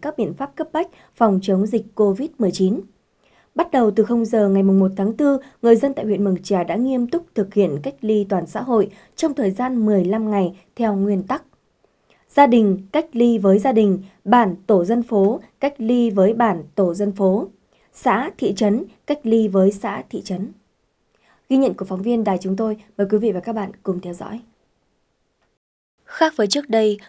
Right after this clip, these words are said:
người dân đi lại khá đông, thì những ngày này trên các tuyến đường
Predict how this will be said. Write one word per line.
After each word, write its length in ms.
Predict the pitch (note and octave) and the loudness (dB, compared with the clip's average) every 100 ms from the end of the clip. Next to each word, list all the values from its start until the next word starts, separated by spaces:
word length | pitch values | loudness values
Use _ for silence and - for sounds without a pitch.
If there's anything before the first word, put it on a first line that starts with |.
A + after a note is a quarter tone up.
| _ | _
người 140 | - G3+ | 0 0
dân 200 | A3+ A3 | 0 -4
đi 120 | A3 | -2
lại 240 | G#3 G3+ | 0 -2
khá 260 | E3 - F#3+ | -4 -6 -4
đông, 320 | G#3+ B3 A3 G#3+ - _ | 0 0 0 -8 -20 _
thì 120 | - | -2
những 220 | A#3 A#3 D4+ | 2 2 0
ngày 160 | C#4 | -4
này 300 | G#3 G3+ F#3 F#3 | -2 -2 -4 -4
trên 300 | B3 A3+ G#3+ | -2 -2 -2
các 300 | D4 E4 - | -6 -6 -2
tuyến 240 | G3+ G3+ | -2 0
đường 240 | B3 G#3 | 0 0